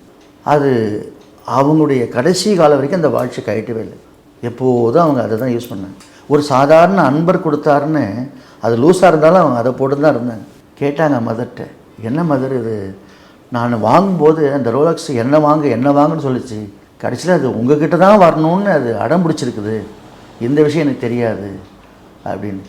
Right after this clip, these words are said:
"இந்த வாட்சி நான் இப்ப இதே இதுல நான் போட்டுக்கிறேன், எனக்கு டைட்லாம் பண்ண வேணாம்னு ஏன் அப்படி சொல்றீங்கன்னு?" கேட்குறாரு அந்த சுவாமிநாதன். அதுக்கு மதர் சொல்றாங்க, "இந்த வாட்சி நீ ஏன் கொடுத்தன்னு?" கேட்கும்போது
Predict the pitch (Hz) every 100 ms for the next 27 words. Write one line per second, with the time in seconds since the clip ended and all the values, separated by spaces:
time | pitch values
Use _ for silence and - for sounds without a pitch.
0 | - - 170 175 180 214 - 196 160 147
1 | 127 120 113 - - 143 156 160 196 220
2 | 202 165 180 160 147 160 139 135 131 120
3 | 120 120 113 107 - - - 156 180 180
4 | 170 147 156 147 151 143 143 170 143 139
5 | 131 131 135 143 143 117 117 104 87 85
6 | - - _ _ _ _ _ _ - 113
7 | 107 117 120 113 98 95 - 107 107 127
8 | 131 113 107 92 104 120 - - 127 139
9 | 139 185 196 180 151 143 160 165 131 131
10 | 131 135 - 110 113 107 107 147